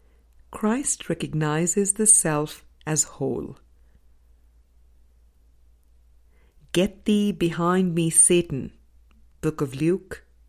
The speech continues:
chapter four, is the declaration that what is created as one cannot become something else, giving no credibility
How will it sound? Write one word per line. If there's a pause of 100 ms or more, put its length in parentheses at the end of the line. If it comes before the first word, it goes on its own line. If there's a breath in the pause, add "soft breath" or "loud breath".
(880)
chapter
four, (920 soft breath)
is
the
declaration (220 soft breath)
that
what
is
created
as
one (480)
cannot
become
something (160)
else, (840 soft breath)
giving
no
credibility